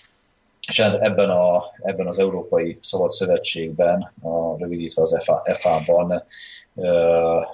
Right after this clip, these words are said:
próbáljuk meg, ö, azokat az érdekérvényesítő, meha-, európai érdekérvényesítő mechanizmusokat, ö, elindítani és használni, amelyek, ö, amelyek fon-, amelyeket fontosnak tartunk,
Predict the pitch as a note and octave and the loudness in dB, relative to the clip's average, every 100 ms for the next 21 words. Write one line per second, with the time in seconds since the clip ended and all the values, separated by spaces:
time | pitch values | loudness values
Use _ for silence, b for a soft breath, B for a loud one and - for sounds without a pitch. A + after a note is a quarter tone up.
0 | - F#2+ F#2 F2+ E2 E2 E2+ E2+ D#2 E2+ | -2 0 2 2 2 -4 -4 -4 2 2
1 | D#2+ - _ - _ _ - G2 F#2 - | 2 -2 _ -20 _ _ -4 -2 -2 -2
2 | E2+ E2+ E2 F2+ E2+ - E2+ E2 E2 D#2 | 0 0 -2 -2 -2 -2 -4 -4 -2 0
3 | - D#2 E2+ E2 B B _ G2 F#2+ F#2+ | -2 -4 -6 -8 B B _ -2 0 0
4 | G2 F#2+ F#2 E2 E2+ E2+ F#2 F2 F2 E2 | 2 2 0 0 0 0 -2 -2 -4 -6
5 | E2 - - E2 F2+ - F2 E2 - D#2+ | -4 -4 -4 -4 -4 -4 -4 -4 -6 0
6 | - - E2+ D#2+ D#2+ F2+ F2 E2+ E2 D#2+ | 0 2 2 2 2 0 -2 -6 -2 0
7 | D#2+ - F2 - F2+ F2 F#2 G#2 G#2 B | 0 0 0 0 0 0 0 -2 -4 B
8 | B B _ - F#2 F2+ F2 E2+ E2 - | B B _ -2 0 2 2 2 0 0
9 | F2+ F2+ - _ _ _ _ _ _ _ | 2 2 -2 _ _ _ _ _ _ _
10 | _ _ _ _ - F2 E2+ F2 F2 - | _ _ _ _ -10 -8 -4 -2 0 0
11 | - - - A2 G#2+ G2+ G2 G2+ A#2 G#2+ | -2 -2 2 0 2 2 2 2 0 0
12 | - F2 - F2+ E2+ - G#2 A2 | -2 -4 -4 0 0 0 -4 -4